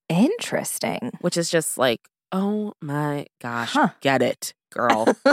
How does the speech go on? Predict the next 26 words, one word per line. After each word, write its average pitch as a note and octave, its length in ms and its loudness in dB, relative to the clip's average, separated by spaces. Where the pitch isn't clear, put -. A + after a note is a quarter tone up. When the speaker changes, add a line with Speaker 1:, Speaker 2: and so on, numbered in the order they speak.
Speaker 2:
So, G3+ 520 4
needless G3 340 4
to F#3+ 100 0
say, D3 460 6
Taylor D3+ 360 4
is - 240 2
thrilled. C3 840 0
Speaker 1:
I'm C#3 60 -4
sure. E3 340 2
Speaker 2:
Um, D3 640 6
after D#3 280 2
Billboard D3 440 4
broke C#3+ 220 4
the D3 60 -2
news C#3 220 0
yesterday, C#3 720 4
she - 300 0
went D3 220 2
to D3+ 60 -4
Twitter C#3+ 380 4
and C#3 180 0
wrote, C#3 380 4
"Ten G#3+ 480 2
out F3+ 180 6
of E3+ 140 2
ten D#3 440 0